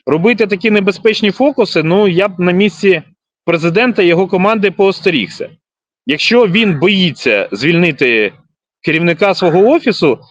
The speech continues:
де не треба нічого, ні узгоджень, ні погоджень, лише президентське рішення, то він може в будь-якому відеозверненні вийти і сказати: «Я боюсь, я не наважуюсь».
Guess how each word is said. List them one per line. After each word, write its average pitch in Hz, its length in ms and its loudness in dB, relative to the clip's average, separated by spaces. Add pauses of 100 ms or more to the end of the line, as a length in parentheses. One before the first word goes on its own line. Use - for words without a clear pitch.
(140)
де 180 180 0
не 175 200 0
треба 262 400 0
нічого, 139 640 0
ні 202 220 2
узгоджень, 175 800 2 (300)
ні 175 160 2
погоджень, 165 760 0 (240)
лише 160 300 0
президентське 226 680 0
рішення, 101 520 -4 (340)
то 180 120 2
він 320 220 2
може 285 300 2
в 180 100 -2
будь-якому 240 580 2
відеозверненні 190 1600 0 (260)
вийти 202 680 0
і 180 140 2
сказати: 151 500 -2
«Я 220 420 0
боюсь, 180 680 -2 (260)
я 269 320 0
не 240 160 2
наважуюсь». 151 800 0